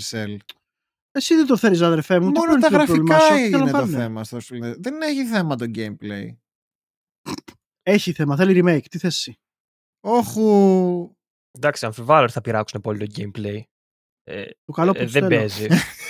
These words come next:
Speaker 1: <laughs>
Speaker 3: Εντάξει. Δε-,
Speaker 2: Το
Speaker 3: όχι,
Speaker 2: καλό που
Speaker 3: όχι,
Speaker 2: τους θέλω,
Speaker 3: όχι,
Speaker 2: μαλάκα,
Speaker 3: όχι,
Speaker 2: εγώ θα
Speaker 3: όχι,
Speaker 2: ακούσω
Speaker 3: δεν
Speaker 2: φωτιά.
Speaker 3: παίζει, δεν πρέπει να το πειράξουν, γιατί θα ακούσουν τα πάνδυνα από μένα μετά.
Speaker 1: Ε,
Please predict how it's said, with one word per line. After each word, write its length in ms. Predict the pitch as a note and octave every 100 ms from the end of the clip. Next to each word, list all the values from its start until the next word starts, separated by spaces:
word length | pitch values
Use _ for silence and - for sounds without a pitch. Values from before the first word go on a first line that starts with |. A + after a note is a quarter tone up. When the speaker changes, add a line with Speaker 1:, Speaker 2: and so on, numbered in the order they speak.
| G3
Speaker 1:
<laughs> 460 | - - - _ G#2
Speaker 3:
Εντάξει. 560 | G#2 A#2+ G#2 - - _ -
Δε-, 120 | C#3+
Speaker 2:
Το 80 | D#3
Speaker 3:
όχι, 100 | E3+
Speaker 2:
καλό 140 | F#3 F3
που 60 |
Speaker 3:
όχι, 140 | E3+ F#3+
Speaker 2:
τους 80 | D3
θέλω, 120 | -
Speaker 3:
όχι, 80 | E3
Speaker 2:
μαλάκα, 340 | E3 F3 F#3+
Speaker 3:
όχι, 120 | F3
Speaker 2:
εγώ 80 | F#3
θα 60 | G3+
Speaker 3:
όχι, 100 | D#3+
Speaker 2:
ακούσω 200 | E3 E3
Speaker 3:
δεν 100 | D3
Speaker 2:
φωτιά. 100 | A#2 B2+
Speaker 3:
παίζει, 240 | A#2+ A2+
δεν 160 | C#3+ C#3
πρέπει 320 | D3+ D#3+ -
να 80 | G#2
το 80 | G#2+
πειράξουν, 400 | A#2 C#3 - C3+
γιατί 140 | C#3
θα 100 | -
ακούσουν 340 | - D3+ D3
τα 100 | C#3
πάνδυνα 340 | C3 D3+ A2+ G#2+
από 120 | G#2+
μένα 220 | G#2+ G#2
μετά. 200 | G#2+ G#2+
Speaker 1:
Ε, 260 | C4+ C4+